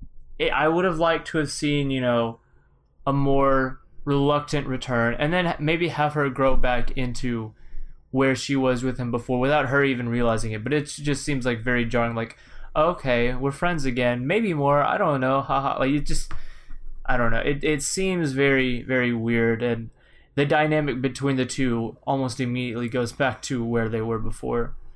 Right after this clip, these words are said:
Uh, but the, the thing that annoyed me the most, even more so than that, was I, I understand that Anakin acts brashly and, you know, anger is a defining trait of his,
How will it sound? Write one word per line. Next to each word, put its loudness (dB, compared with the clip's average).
Uh, -6
but -4
the, 2
the 0
thing 0
that 2
annoyed 2
me 2
the 2
most, 2
even 2
more 2
so 0
than -2
that, 2
was -4
I, 2
I 2
understand 0
that -2
Anakin -4
acts -2
brashly 0
and, -2
you -2
know, 2
anger 2
is 0
a 2
defining 2
trait 0
of 0
his, 0